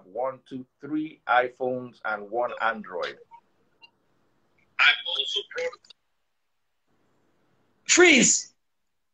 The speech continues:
Speaker 1: Yes?
Speaker 2: Is, is the echo still there?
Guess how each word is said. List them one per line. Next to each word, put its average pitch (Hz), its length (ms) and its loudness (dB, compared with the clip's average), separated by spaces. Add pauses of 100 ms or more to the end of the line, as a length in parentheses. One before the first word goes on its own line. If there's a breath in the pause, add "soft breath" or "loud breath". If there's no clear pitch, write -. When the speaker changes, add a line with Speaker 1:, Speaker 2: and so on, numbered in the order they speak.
(140)
Speaker 1:
Yes? 147 460 2 (1400)
Speaker 2:
Is, 247 180 10 (420)
is 269 220 10
the 302 160 8
echo 349 320 8
still 277 340 6
there? 196 380 8